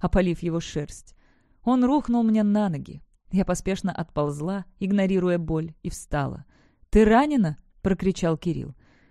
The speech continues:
Его лицо пересекала кровавая царапина. Когда он подбежал ко мне, в его глазах читалась паника.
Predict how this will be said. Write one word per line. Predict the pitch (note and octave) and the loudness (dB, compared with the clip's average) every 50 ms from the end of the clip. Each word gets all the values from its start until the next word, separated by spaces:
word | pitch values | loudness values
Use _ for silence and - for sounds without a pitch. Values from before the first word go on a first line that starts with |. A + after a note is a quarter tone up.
| _ - | _ -2
Его | - F#3 G3 G#3+ A#3 | 0 2 4 4 4
лицо | A3+ A3 - - B3+ A#3 | 4 2 0 -2 -4 -2
пересекала | - A3 G#3 G3 - G3+ - A3 A3 G#3+ G3+ | 0 0 -2 -2 -4 -4 -4 -2 -2 -2 -2
кровавая | - G3+ G3 G3 G3 F#3 F#3 F3+ | -2 -2 -2 -2 -2 -2 -2 -4
царапина. | F3 - E3+ D#3+ C#3+ B2+ - - - - - _ _ _ _ _ _ - | -4 -6 -6 -6 -6 -6 -8 -10 -14 -14 -16 _ _ _ _ _ _ -4
Когда | - F3 D#3+ E3+ F3 | -2 0 2 2 0
он | F#3 F3 | 0 0
подбежал | F#3 F3 E3 F3+ F3 F3+ F#3+ F#3+ F3+ | -2 -2 -2 -2 0 0 0 -2 -2
ко | - D#3+ D#3 | -2 -4 -2
мне, | D#3 D#3+ F3 G3 G3 F3+ - - _ _ _ _ - | -2 -2 -2 -2 -2 -4 -8 -14 _ _ _ _ -12
в | - - | -2 2
его | G3 G3+ G3+ A3 | 2 4 4 2
глазах | G#3+ G3+ G3+ G3+ F#3+ G#3 A3 G#3+ | 2 4 2 2 2 2 0 -2
читалась | - - G#3 - G3+ G3+ G3+ G3 - - | -2 -8 -4 -2 -2 0 -2 -4 -6 -6
паника. | - F3+ F3+ E3+ C#3 C#3 - - - - | -6 -4 -4 -4 -4 -8 -12 -14 -20 -20